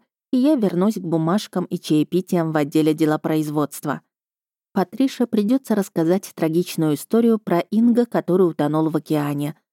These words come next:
Добросердечная Пат будет рыдать, но ей хватает своих проблем, чтобы долго плакать над чужими.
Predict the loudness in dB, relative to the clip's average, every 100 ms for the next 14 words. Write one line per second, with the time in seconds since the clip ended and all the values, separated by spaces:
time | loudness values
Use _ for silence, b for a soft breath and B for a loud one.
0 | _ _ _ _ 0 2 0 0 -4 0
1 | 0 0 -4 -2 -2 -2 -2 2 2 2
2 | 0 0 2 0 -2 -8 -2 0 2 0
3 | 0 -2 0 0 -2 -4 0 -2 -2 -2
4 | 2 0 0 -4 -2 2 2 2 0 0
5 | -2 -2 -6 -6 -2 -2 0 0 0 -2